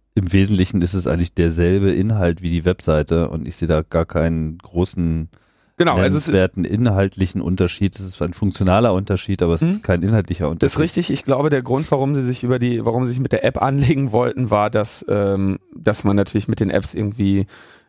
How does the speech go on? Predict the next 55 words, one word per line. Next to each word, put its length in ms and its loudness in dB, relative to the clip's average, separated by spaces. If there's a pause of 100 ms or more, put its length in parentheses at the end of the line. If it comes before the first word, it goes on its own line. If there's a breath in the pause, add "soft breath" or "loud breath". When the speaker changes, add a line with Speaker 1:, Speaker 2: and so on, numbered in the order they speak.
(160)
Speaker 2:
anscheinend, 760 0
äh, 260 -4
wirklich 300 -2
einen 160 2
Markt 320 2
hat, 160 -2
wo 40 2
etwas 260 0
vertrieben 420 0
wird, 220 2
während 220 0
diese 220 0
Webseiten 440 0
irgendwie 200 0
nochmal 320 0
ein 120 2
bisschen 260 -2
unter 200 -4
einen 80 0
anderen 260 0
Rahmen 320 -2
fallen 320 -4
oder 180 -6
so, 140 -10
ne? 160 -4
Also 200 -2
die 280 -2
Speaker 1:
Weil 160 0
sie 100 0
die 220 0
eh 100 2
nicht, 380 -2
äh, 340 2
vermarktet 600 -4
bekommen 360 -2
oder 220 2
was? 220 0
Aber 160 0
ich 80 0
meine, 180 0
Speaker 2:
Ja. 80 2
Speaker 1:
da 80 0
haben 80 0
sie 140 0
ja 100 4
auch 160 -2
ihre 260 -4
Werbung, 360 2
das 160 -2
ist 100 -6
doch 140 -4
alles 260 -4
total 340 -6
absurd. 440 -10
Speaker 2:
Also 180 2